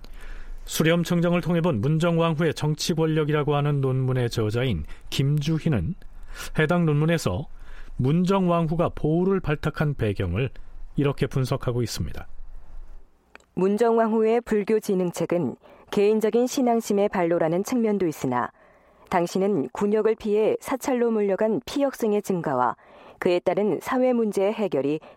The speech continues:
Speaker 2: 더 중요한 배경이 되었다. 그러나 자신들의 노력만으로 혁신을 도모하기에는 한계가 있음을 깨닫고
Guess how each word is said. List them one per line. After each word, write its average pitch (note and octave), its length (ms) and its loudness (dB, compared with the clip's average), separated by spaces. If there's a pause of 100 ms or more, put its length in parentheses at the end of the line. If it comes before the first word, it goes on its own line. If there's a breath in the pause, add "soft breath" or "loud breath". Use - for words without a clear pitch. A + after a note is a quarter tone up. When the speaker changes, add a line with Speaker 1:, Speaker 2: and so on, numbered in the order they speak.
Speaker 2:
더 D3 180 2
중요한 F#3 460 0
배경이 F3+ 380 -2
되었다. C3+ 540 -6 (1120 loud breath)
그러나 F3 460 0 (500 loud breath)
자신들의 A#3 580 0
노력만으로 G3 800 0
혁신을 B3+ 440 -2
도모하기에는 E3+ 880 -2
한계가 B3 460 0
있음을 F#3+ 340 -2
깨닫고 C#3 640 -4